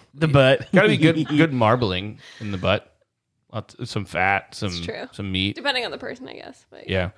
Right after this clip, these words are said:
Speaker 2: that's what I, that's going back to Sam. I feel like he's not that fat. Like, he's fat, but he's not, like, I mean, I've seen fatter, you know?
Speaker 3: Right.
Speaker 1: Yeah, I think it's probably just one of those, like, for the job he is.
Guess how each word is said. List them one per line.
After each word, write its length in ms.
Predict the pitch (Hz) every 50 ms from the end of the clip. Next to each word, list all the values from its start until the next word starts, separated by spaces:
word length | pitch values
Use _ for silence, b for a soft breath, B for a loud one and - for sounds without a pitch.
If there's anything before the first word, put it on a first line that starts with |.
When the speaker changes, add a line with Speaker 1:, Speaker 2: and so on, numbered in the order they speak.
| B B B B
Speaker 2:
that's 220 | - 226 247 247 -
what 140 | 311 311 302
I, 40 |
that's 320 | 277 - 233 - - - -
going 260 | - 160 196 214 208
back 160 | 190 175 151
to 80 | - 117
Sam. 440 | - 156 156 131 110 98 98 104 _ _ _ _ _ _ _ _ _ _ -
I 60 | -
feel 300 | - - 240 226 233 - -
like 220 | - 202 208 202
he's 180 | - 208 202 175
not 360 | 170 180 190 - - 120 98
that 260 | 123 127 147 151 -
fat. 480 | - - 143 147 143 98 82 - _ _ _ _ _ _ _ _ _ _ _ -
Like, 100 | - 175
he's 160 | 220 254 247 -
fat, 520 | - 151 143 104 90 - - _ _ _ _ _ _ _ _ _ _ _ _
but 80 | - 143
he's 120 | 165 160
not, 200 | 170 175 165 147
like, 360 | 131 120 107 95 - - _ _ _ _ _ _ _ _ -
I 60 | -
mean, 80 | 107 117
I've 100 | 135 135
seen 160 | - 123 104
fatter, 380 | 104 110 104 85 82 80 - - - _ _ _ _ _ _ _ _ _ _
you 80 | - 117
know? 120 | 113 120
Speaker 3:
Right. 320 | 135 143 208 208 190 - _ _ _ _ _ _
Speaker 1:
Yeah, 240 | - 123 120 117 117 -
I 80 | 131 143
think 160 | 160 165 170
it's 100 | 160 -
probably 300 | - 147 135 131 127 123
just 180 | 113 107 - -
one 140 | 107 110
of 60 | 107 101
those, 180 | 101 101 101 -
like, 240 | 104 95 92 _ _
for 460 | _ _ _ - 131 120 113 110 110
the 460 | 101 101 107 101 98 98 95 92 95 _ _ _ 113
job 520 | - - 110 104 98 92 90 87 87 - _ _ _ _ _ _ _ _ _ _ _ _ _ _ _ _ -
he 120 | 113 95
is. 360 | - - 57 55 _ _ _